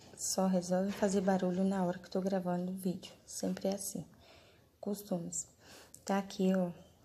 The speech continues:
tempo de exibição por minuto. O que que eu faço? Eu venho aqui, ó, colocar o zoom pra vocês. Ó, venho aqui nessa configuração aqui, ó. Clico em cima. Aí vai aparecer aqui, ó,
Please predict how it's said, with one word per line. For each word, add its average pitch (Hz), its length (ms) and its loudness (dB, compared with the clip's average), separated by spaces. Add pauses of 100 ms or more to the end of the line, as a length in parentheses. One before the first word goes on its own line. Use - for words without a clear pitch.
tempo 185 200 2
de 196 60 2
exibição 180 520 0
por 196 180 -2
minuto. 190 640 2
O 190 120 0
que - 120 -2
que 185 100 -4
eu 190 60 2
faço? 175 560 -2
Eu 185 140 4
venho 180 200 4
aqui, 196 300 -2
ó, 170 100 -2 (560)
colocar - 280 -2
o 170 40 2
zoom 170 140 -2
pra 170 180 0
vocês. 165 680 -4 (1200)
Ó, 180 180 -2
venho 180 220 4
aqui 180 240 -6
nessa 175 280 0
configuração 196 720 0
aqui, 190 300 -4
ó. 170 100 -2 (400)
Clico 190 320 0
em 214 60 4
cima. 180 560 0 (1040)
Aí 180 80 0
vai 175 200 2
aparecer 185 600 0
aqui, 180 300 -6
ó, 165 80 -4